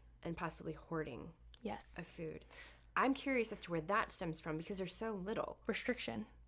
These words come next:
Speaker 2: from their parents.
Speaker 1: Okay.
Speaker 2: So what's really hard is, I mean, you know, we all are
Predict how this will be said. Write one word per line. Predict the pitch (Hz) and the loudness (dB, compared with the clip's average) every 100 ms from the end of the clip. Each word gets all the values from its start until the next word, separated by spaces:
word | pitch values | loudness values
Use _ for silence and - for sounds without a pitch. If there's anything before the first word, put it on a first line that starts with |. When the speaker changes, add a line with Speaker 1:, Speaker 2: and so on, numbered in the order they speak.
| - | 0
Speaker 2:
from | 208 196 | 4 4
their | 180 | 2
parents. | 208 202 - - - - - 170 | 2 2 2 -2 -2 -2 -2 -4
Speaker 1:
Okay. | |
Speaker 2:
So | 165 - 214 190 185 180 185 - - - - - - | 2 8 10 10 10 8 6 -2 -10 -10 -12 -14 6
what's | 220 208 220 | 8 8 10
really | 294 339 330 | 10 12 12
hard | 240 190 185 180 | 12 12 12 10
is, | - 180 175 175 180 - - - - - | 10 10 10 10 8 4 2 -16 -2 4
I | 185 | 8
mean, | 175 170 170 - - - - - - - - - - - | 8 6 4 0 -6 -20 -20 -20 -20 -20 -20 -20 -14 4
you | 233 | 8
know, | 180 165 | 10 8
we | 190 202 | 8 8
all | - 185 180 | 10 12 12
are | 170 165 | 12 10